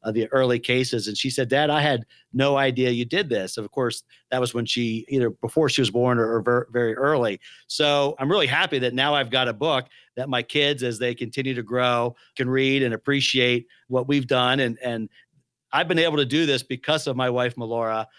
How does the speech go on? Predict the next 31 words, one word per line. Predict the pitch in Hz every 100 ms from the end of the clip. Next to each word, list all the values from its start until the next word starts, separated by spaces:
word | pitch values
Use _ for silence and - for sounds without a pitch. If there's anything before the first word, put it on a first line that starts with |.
| _ _
with | 117 117
the | 113
support. | 131 - 147 139 131 127
I |
mean, | 120 120
th-, | -
there's | 117
just | - 131
no | 135 147 147
way | 139 127 123
any | 127 131
of |
this | 131 123 - _ _
would | 131
have | 123
happened. | 131 127 123 110
My | 104 104
firm, | - 147 143 135
my | 113
practice, | - 143 131 131 135 123 123 - _ -
the |
clients | - 131 139 143
that | 143
I've | 123
represented, | 127 120 123 120 123 120 120 120 _ _ -
or | 135
the | 120
book | 104 156 127 - _ _
without | 117 123 123
my | 123 113
wife. | 120 113 98